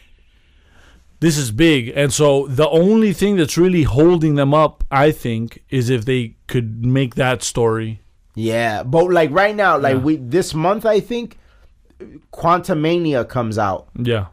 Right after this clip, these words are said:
Speaker 2: If they mess up Quantumania, that sets a sour taste for the whole Kang thing going forward.
Speaker 1: Yeah.
Speaker 2: So,
Speaker 1: Which
Speaker 2: like,
Speaker 1: is
Speaker 2: it's like,
Speaker 1: sad.
Speaker 2: there's a lot riding on that movie. People
Speaker 1: Yep.
Speaker 2: don't realize, you know?
Speaker 1: Yeah.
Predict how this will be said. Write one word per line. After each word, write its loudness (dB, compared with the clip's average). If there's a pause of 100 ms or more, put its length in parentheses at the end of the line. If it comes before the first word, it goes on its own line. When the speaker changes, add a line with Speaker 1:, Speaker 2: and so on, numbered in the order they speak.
(1200)
Speaker 2:
If 0
they 2
mess 0
up 0
Quantumania, -2 (220)
that 0 (120)
sets -2
a -2
sour 0
taste -4
for -2
the 0
whole 2
Kang -2
thing -4
going 0
forward. -2
Speaker 1:
Yeah. -4 (580)
Speaker 2:
So, 0
Speaker 1:
Which 6
Speaker 2:
like, 4
Speaker 1:
is 6
Speaker 2:
it's 0
like, 2
Speaker 1:
sad. -14 (180)
Speaker 2:
there's 4
a 4
lot 2
riding 2
on 0
that 0
movie. -4 (220)
People 0
Speaker 1:
Yep. 4
Speaker 2:
don't 2
realize, 0
you 0
know? 2
Speaker 1:
Yeah. -4